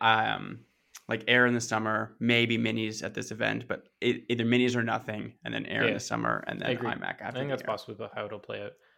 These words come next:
Speaker 2: Um, the only other stuff that we've seen rumors about, and, like, these are things that I a hundred percent do not think will appear at this event, uh, but the possibility of a cheaper Pro Display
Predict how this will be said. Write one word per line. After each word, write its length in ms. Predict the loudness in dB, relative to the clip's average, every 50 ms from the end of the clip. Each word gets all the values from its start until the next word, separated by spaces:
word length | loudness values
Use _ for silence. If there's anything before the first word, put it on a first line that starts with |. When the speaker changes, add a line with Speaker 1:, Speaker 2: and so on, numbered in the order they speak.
| _ _ _ _ _ _ -8
Speaker 2:
Um, 420 | -6 -6 -4 -4 -6 -6 -8 -4 2
the 100 | 4 4
only 180 | 6 8 8 8
other 180 | 8 6 4
stuff 240 | 4 2 2 2 2
that 100 | 0 -2
we've 140 | -2 -2 -4
seen 400 | -4 -4 -4 -2 -2 -2 -4 -6 -4
rumors 340 | -4 -2 0 0 -2 -4
about, 320 | -2 0 0 0 2 0 -2
and, 120 | -4 -4
like, 180 | -6 -8 -6 -6
these 180 | -6 -4 -4
are 40 | -4 -4
things 220 | -4 -6 -6 -4
that 80 | -2 -2
I 80 | -2 -2
a 40 |
hundred 240 | 0 2 2 2 2
percent 300 | 0 -4 -4 -6 -6 -6
do 80 | -8 -8
not 200 | -8 -8 -8 -8
think 180 | -10 -12 -12 -14 _ _ -6
will 280 | -4 -4 -4 -6 -8 _ -14
appear 260 | -14 -10 -8 -6 -6
at 100 | -6 -6
this 140 | -8 -10 -8
event, 300 | -4 -2 0 0 -2 -4 -8 -18 -20 -20 -20 _ _ _ _ _ -2
uh, 200 | 2 4 4 4
but 160 | 4 2 -2
the 60 | 0
possibility 500 | 2 2 2 2 2 -2 -2 0 2 2
of 100 | 2 2
a 140 | 2 0 0
cheaper 400 | -2 -4 -4 -4 -2 0 0 0
Pro 240 | 0 0 -4 -4 -4
Display 540 | -4 -8 -8 -6 -4 -4 -2 -2 -4 -6